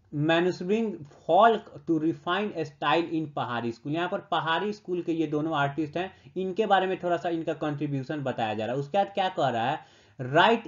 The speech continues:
in your own words how they were successful in depicting the supreme god Krishna as a friend and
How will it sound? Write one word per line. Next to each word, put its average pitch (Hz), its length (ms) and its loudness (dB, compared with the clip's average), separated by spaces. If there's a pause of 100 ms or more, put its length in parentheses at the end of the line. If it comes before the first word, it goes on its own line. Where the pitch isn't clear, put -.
(100)
in 190 140 -2
your 185 200 2 (220)
own 185 220 4
words 135 380 2 (340)
how 202 260 6 (120)
they 190 140 4
were 170 200 4
successful 175 800 -2
in 156 180 0
depicting 147 640 -2
the 127 180 0 (600)
supreme 214 560 2
god 143 320 6 (480)
Krishna 208 380 2 (200)
as 165 140 6
a 165 140 4 (200)
friend 170 320 2 (280)
and 185 120 -2